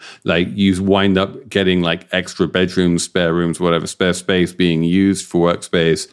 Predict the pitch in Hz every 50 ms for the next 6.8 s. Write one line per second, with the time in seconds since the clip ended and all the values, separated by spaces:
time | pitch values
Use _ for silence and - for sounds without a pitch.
0 | _ - 110 107 107 107 113 104 113 110 - 110 98 - - 101 92 92 90 90
1 | 85 - - 92 87 87 - 101 101 98 95 87 95 92 90 - - - - 113
2 | 110 101 - 131 156 180 170 160 - 131 120 117 113 117 - 127 139 147 147 135
3 | - - - 117 113 - 135 131 135 127 - 123 110 - 113 117 110 113 - 110
4 | 101 98 101 98 95 90 85 - - - - _ - 95 90 90 92 92 95 92
5 | 82 90 90 87 - 90 - - 92 85 85 90 - 92 90 90 87 87 85 85
6 | 87 - - - 160 147 139 131 120 127 - - - 110 98